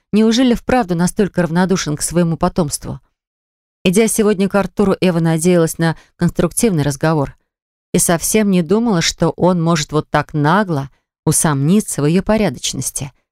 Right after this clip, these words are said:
Кажется, он действительно не поверил в то, что является отцом ее ребенка. Или в то, что этот ребенок в принципе есть, хотя она могла легко это доказать.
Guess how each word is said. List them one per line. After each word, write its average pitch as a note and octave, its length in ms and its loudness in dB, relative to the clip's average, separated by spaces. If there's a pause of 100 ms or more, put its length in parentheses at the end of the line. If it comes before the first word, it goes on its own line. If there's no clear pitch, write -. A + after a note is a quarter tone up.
(240)
Кажется, - 440 -2
он F3 80 2
действительно F3 640 0
не D#3 100 0
поверил D#3+ 440 0
в - 80 -12
то, E3 120 -2
что - 220 -4
является D3 540 0
отцом D3 280 -4
ее D3 140 0
ребенка. D3 500 -4 (600)
Или A3+ 140 4
в - 80 -8
то, B3 180 2
что - 360 -2
этот G3+ 280 -2
ребенок G3 420 0
в - 60 -20
принципе F#3 420 -2
есть, D3+ 460 -2 (400)
хотя D#3 300 0
она D#3+ 160 0
могла D#3 440 0 (240)
легко D#3 300 0
это F3+ 160 -2
доказать. E3+ 640 -4